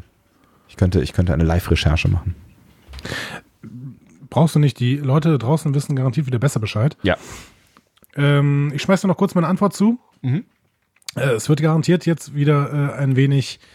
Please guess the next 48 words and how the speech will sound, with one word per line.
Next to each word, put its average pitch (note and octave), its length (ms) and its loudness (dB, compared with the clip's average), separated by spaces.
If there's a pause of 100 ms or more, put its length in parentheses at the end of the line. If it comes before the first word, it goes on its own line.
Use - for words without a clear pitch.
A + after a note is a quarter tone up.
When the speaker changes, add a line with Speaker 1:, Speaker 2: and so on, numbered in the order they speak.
(420)
Speaker 2:
ähm, A#2+ 880 0
ungerecht, E3+ 640 2
weil C3 200 0
ich B2+ 180 -8
viele D3+ 260 0
Folgen C3 380 0
nicht C3 180 -2
mehr C3+ 100 2
so A#2+ 140 2
präsent A#2 480 0
habe, A#2+ 380 0
wie A#2 120 2
die A2 200 -4
aktuellen C3 500 2
Folgen, A#2+ 300 2
die A2 100 2
wir B2 80 4
als A2 140 -4
Lieblingsfolgen A2+ 480 0
geguckt A2 260 -6
haben. A#2+ 180 0 (180)
Speaker 1:
Mhm. F2+ 80 -2 (360)
Speaker 2:
Aber B2+ 260 2
da D3+ 300 4
wir B2 140 6
diese A2 240 -2
Folgen A2+ 280 -2
gerade A2 240 2
als A2 140 -4
Lieblingsfolgen B2 440 -2
geguckt B2+ 280 -2
haben, C#3+ 180 2
kann C3 140 2
ich A#2+ 80 -2
das A#2+ 260 -6
relativ C#3 400 2
deutlich B2+ 320 2
sagen. A#2 340 2 (560)
Der, A#2+ 360 2
äh, A#2+ 300 2
für - 160 -4
mich D3+ 160 2
emotionalste C3 500 0
Moment A#2+ 400 2
in A2 140 -4
Star A2 240 -2
Trek - 260 -4
ist, - 320 -6